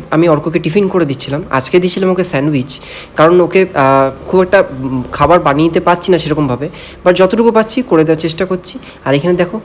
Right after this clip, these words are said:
দু প্যাকেট দুধ এনেছিলাম ছানার জন্য, কারণ বৃষ্টির প্রেশারটা বললাম খুবই লো,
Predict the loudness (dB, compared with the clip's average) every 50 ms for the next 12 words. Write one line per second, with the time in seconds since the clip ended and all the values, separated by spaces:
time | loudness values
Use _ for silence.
0 | -4 -2 0 2 2 2 2 2 0 0 2 2 2 2 2 0 -2 -6 -6 -6
1 | -6 -4 -2 0 0 0 0 0 0 -2 -2 -2 -4 -8 -12 -18 -20 -20 -4 0
2 | 2 4 4 4 2 0 0 0 0 0 0 -2 -2 0 0 0 2 2 0 0
3 | 2 2 4 4 2 2 0 0 0 2 2 2 2 0 -4